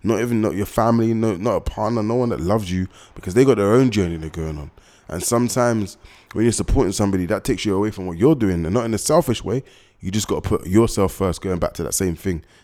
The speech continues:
no matter what position you're in. Um, so, you know, getting rich, the steps to getting rich, man, is it starts with self, man. My, my opinion, where you are, what you're trying to achieve, understand what you're doing and why you're doing it,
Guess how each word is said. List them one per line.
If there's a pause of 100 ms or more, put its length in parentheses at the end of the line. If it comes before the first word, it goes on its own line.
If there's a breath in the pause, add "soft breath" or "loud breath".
no
matter
what
position
you're
in. (480 soft breath)
Um, (760)
so,
you
know, (580 soft breath)
getting
rich,
the
steps
to
getting
rich,
man,
is
it
starts
with
self,
man.
My,
my
opinion, (500 soft breath)
where
you
are,
what
you're
trying
to
achieve, (360)
understand
what
you're
doing
and
why
you're
doing
it,